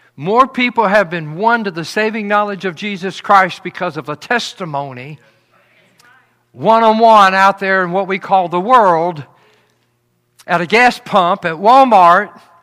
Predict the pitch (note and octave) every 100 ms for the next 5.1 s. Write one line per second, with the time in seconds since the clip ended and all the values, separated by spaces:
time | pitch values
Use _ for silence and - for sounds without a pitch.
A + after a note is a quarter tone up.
0 | _ _ _ _ _ _ _ _ _ D#3+
1 | - F#3+ D#3 F#3 F3+ F3 D3+ C#3 - -
2 | A3+ C4+ E4 F#4 F4+ - - - F#3+ G3
3 | - B3+ C4 F#3 E3 F3+ E3 _ _ _
4 | _ _ _ G2+ D#3 A#3 D#3 D3 C#3 -
5 | -